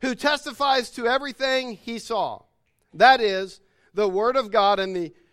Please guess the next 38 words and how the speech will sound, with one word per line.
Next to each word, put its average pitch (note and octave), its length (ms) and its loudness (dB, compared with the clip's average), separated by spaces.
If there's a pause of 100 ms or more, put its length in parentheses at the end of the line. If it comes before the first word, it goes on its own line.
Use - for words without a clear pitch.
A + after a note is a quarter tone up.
(120)
uh, D#3 200 -2 (120)
testimony G#3+ 580 -2
of E3 140 -6
Jesus E3+ 400 -12
Christ. A2+ 580 -10 (500)
Blessed C4+ 440 0
is B3+ 180 -12
the A#3+ 140 -2
one A3 480 -2 (560)
who G3+ 160 -4
reads B3+ 580 -8
aloud E3+ 680 0 (200)
the F3+ 120 -2
words G#3 440 -2
of F#3+ 120 -8
this G#3 180 -6
prophecy, D3+ 720 -8 (180)
and G3+ 220 0
blessed G3+ 680 0
are G3 200 -4
those F3 420 -2
who F3+ 140 -12
hear F3 240 -6
it D3 200 -10 (320)
and F3 140 -4
take G3+ 300 -6
to G3 100 -8
heart D3+ 380 -4 (140)
what D#3+ 200 0
is C#3+ 160 -4
written E3 300 -6
in C#3+ 160 -2
it, A#2+ 260 -10
because C#3 400 -8
the C3+ 100 -8
time G#2+ 560 -6 (640)
is C3+ 220 -4
near. A#2+ 340 -6